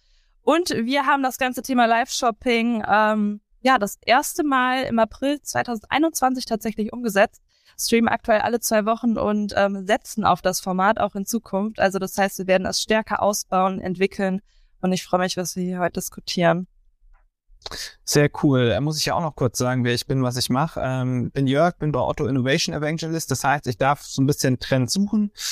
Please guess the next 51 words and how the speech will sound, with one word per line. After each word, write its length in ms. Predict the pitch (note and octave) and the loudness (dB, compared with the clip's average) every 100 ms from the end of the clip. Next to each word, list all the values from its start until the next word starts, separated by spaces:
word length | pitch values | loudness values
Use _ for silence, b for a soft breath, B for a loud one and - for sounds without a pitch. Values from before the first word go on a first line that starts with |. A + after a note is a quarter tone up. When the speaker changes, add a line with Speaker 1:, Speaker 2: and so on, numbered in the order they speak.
| B | B
Speaker 2:
aber 180 | - D3 | 0 2
dann 180 | D3 D3 | 2 0
auch 160 | C3+ C3+ | -2 -2
über, 360 | D3 C#3 C3+ | 0 2 0
über 180 | C#3 C3+ | -2 -4
diese 220 | C3 C3 | -4 -4
Trends 320 | - C#3 C#3+ | -2 -2 -2
intern 420 | - D#3 D3+ C#3 B2+ | -2 -2 0 0 0
berichten, 460 | B2+ D3+ - C#3 | 2 0 0 0
mich 220 | C3 C3+ - | 0 0 -2
mit 260 | C3+ - | -4 -2
Expertinnen 760 | C#3+ - - C#3+ C3+ C#3 A#2+ A2+ | -2 -2 -2 -2 0 2 2 2
austauschen. 560 | C#3+ F3 - D#3+ D3+ | 0 0 -2 -4 0
Deswegen 360 | B2+ - C3+ C3 | 0 2 2 2
mich 140 | B2+ | 0
freuen 260 | - C3+ C#3 | 0 0 2
solche 220 | C3 B2 | 0 -2
Runden 500 | C3 C3+ - B2+ A#2 | -4 -4 -2 -4 0
wie 140 | B2+ A#2 | 0 0
heute 340 | C3 C3+ G2+ | 0 0 -2
auch 240 | C#3 E3+ - B B B | -2 -4 -6 B B B
ungemein, 540 | - D3 C3+ B2+ C#3+ E3 | 0 2 4 4 4 2
weil 80 | C#3+ | -2
ich 80 | |
natürlich 320 | C#3 - C3 A#2+ | -4 -2 0 2
selber 280 | C#3 D#3+ | 4 4
was 200 | D3 C3+ | 2 -2
mitnehmen 520 | D3+ E3+ D#3+ D#3+ E3 E3 | -2 -2 0 0 0 0
kann 320 | D#3 D#3+ E3 | 0 0 -2
und 160 | C3 | -2
das 160 | C#3 - | -2 -2
dann 300 | C#3+ C#3 B2 - | -2 -2 -4 -8
wi-, 300 | C3 C#3 C#3 | -4 -2 -2
wiederum 480 | C3+ D3 C3+ C#3 C#3 | 0 2 2 0 0
an 160 | C3 | 0
die 140 | B2+ D3 | 0 -2
Teams 280 | - C#3+ - | -2 -2 2
bei 120 | - | 4
uns 240 | C3+ - | 4 2
weitergeben 640 | B2+ C3 C3+ B2+ B2 C3 B B B B | 0 0 -2 0 2 2 B B B B
kann, 260 | - C3 B2+ | -2 2 2
die 120 | B2+ | 4
Live-Shopping 580 | A#2 B2 - C3+ B2+ A#2+ | 4 2 0 -4 -2 -2
operativ 540 | A#2 B2 A#2 - A#2 | -2 -4 -2 0 0
machen. 240 | B2+ A#2+ | 2 2
Das 100 | A2+ | 0
mache 220 | C3 D3 D#3 | 0 0 0
ich 60 | |
nämlich 260 | D3 C3+ A#2+ | -2 0 2
selber 260 | B2 A#2+ | 2 2
nicht, 340 | A#2+ F#3+ - | 0 -2 -4